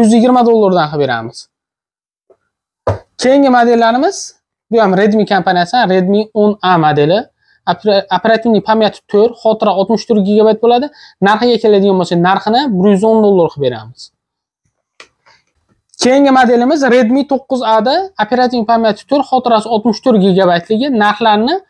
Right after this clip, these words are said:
buni yuz dollardan qilib beryapmiz. Keyingi model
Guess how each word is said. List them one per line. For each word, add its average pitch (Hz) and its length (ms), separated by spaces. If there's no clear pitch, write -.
buni 226 140
yuz 233 160
dollardan 220 440
qilib 151 140
beryapmiz. 117 420
Keyingi 277 340
model 294 240